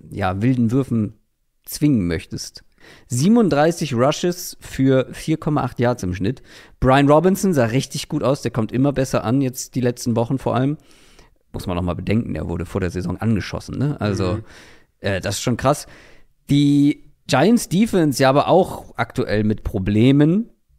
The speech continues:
Speaker 1: und vor allem eben einer der schwächsten Run-Defenses der Liga. Ähm, ja, wenn's schlecht läuft, wiederholt sich so,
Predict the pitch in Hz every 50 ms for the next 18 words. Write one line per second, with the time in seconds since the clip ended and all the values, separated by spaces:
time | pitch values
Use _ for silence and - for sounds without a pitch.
0 | _ _ _ _ _ _ _ _ _ - 113 127 127 - - - - 120 131 139
1 | 107 131 139 139 113 131 143 139 131 131 - 139 135 - - - 131 127 131 165
2 | 175 139 135 - - 95 95 - - - - - - - - - - _ - 98
3 | 98 95 92 90 98 95 - 90 85 76 76 - - _ _ _ _ _ _ _
4 | _ _ _ _ - - - 101 101 101 101 101 101 101 104 117 131 120 123 123
5 | 113 - - 131 143 151 - - 156 151 160 185 185 - - - 147 139 123 120
6 | 131 160 220 240 - 226 180 - - 156 147 139 135 120